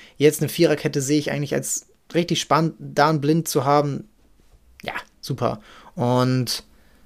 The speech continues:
wie gesagt, auch das mit dem Ball kann richtig schön werden. Da kann auch ein P S G zum Beispiel Probleme bekommen, wenn, ja, wenn die nicht den Ball haben, wenn die drei da vorne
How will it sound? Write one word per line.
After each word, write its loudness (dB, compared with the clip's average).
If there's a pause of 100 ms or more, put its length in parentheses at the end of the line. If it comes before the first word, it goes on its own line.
(720)
wie -2
gesagt, -2
auch -10
das -4
mit 4
dem 6
Ball 6
kann -6
richtig -2
schön 0
werden. 2
Da -6
kann -6
auch 4
ein -2
P 6
S 2
G 4
zum 0
Beispiel 2
Probleme 2
bekommen, -2
wenn, -4 (560)
ja, 4
wenn 2
die 2
nicht 0
den 2
Ball 4
haben, 2 (500)
wenn 0
die -2
drei 4
da 4
vorne 0